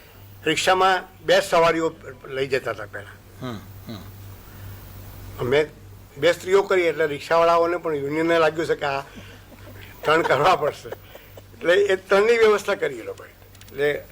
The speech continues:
Speaker 1: એ પછી ત્રણ શરૂ થયા. હવે તો
Speaker 2: વાહ.
Speaker 1: સટલિયામાં વધારે બે છે, પણ
Speaker 2: હા.
Speaker 1: પેલામાં ત્રણ તો આપણા કારણે શરૂ થયું, સાહેબ.
Speaker 2: વાહ,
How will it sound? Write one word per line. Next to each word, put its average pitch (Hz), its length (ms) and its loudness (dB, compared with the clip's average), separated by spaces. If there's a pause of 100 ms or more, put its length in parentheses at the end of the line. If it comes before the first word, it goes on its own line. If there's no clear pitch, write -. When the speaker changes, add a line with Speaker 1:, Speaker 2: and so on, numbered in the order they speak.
(140)
Speaker 1:
એ 170 100 2
પછી 180 280 2
ત્રણ 180 240 2
શરૂ 147 240 0
થયા. 107 180 -12 (100)
હવે 117 100 -12
તો 110 120 -6
Speaker 2:
વાહ. 143 100 4
Speaker 1:
સટલિયામાં 180 560 2
વધારે 214 200 4
બે 165 220 4
છે, 160 100 -6
પણ - 420 -6
Speaker 2:
હા. - 80 -6 (120)
Speaker 1:
પેલામાં 170 360 0
ત્રણ 165 200 2
તો 185 300 2 (600)
આપણા 180 240 2
કારણે 208 280 2
શરૂ 139 240 -6
થયું, 104 240 -16
સાહેબ. - 500 -20
Speaker 2:
વાહ, 147 220 2